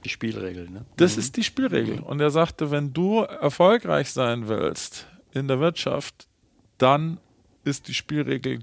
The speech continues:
Speaker 2: du bist kein Robin Hood mehr.
Speaker 1: Mhm. Mhm. Mhm.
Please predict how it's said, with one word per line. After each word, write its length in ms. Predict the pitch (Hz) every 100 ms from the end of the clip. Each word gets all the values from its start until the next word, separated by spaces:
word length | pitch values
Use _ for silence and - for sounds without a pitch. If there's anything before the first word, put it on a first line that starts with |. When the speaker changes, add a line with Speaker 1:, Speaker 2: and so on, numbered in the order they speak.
| -
Speaker 2:
du 80 |
bist 320 | 117 135 - -
kein 220 | 131 120
Robin 300 | 110 110 110
Hood 180 | 110 -
mehr. 140 | -
Speaker 1:
Mhm. 340 | 104 90 87 104 _ _
Mhm. 360 | 104 85 78 107 _ _ _ _ _ _ _ _ _ 101
Mhm. 300 | 85 82